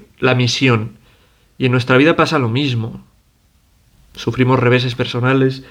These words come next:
situaciones duras, pero no podemos perder de vista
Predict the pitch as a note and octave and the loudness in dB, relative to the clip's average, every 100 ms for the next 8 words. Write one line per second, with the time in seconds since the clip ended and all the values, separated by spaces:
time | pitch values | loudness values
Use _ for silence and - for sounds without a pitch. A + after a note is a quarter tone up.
0 | - - B2 A#2+ B2+ B2+ A#2+ C#3 C#3+ C#3 | -20 -16 -6 -2 0 0 2 2 4 2
1 | C#3 - _ _ _ _ _ _ _ _ | -2 -14 _ _ _ _ _ _ _ _
2 | _ _ _ _ _ _ - B2 B2 B2+ | _ _ _ _ _ _ -8 -4 -2 2
3 | C#3+ C#3+ C#3+ C3+ - B2 B2 C3 B2 C3 | 4 4 2 -4 -6 -4 -2 -2 -2 -4
4 | C3 C#3+ D3 | -6 -8 -8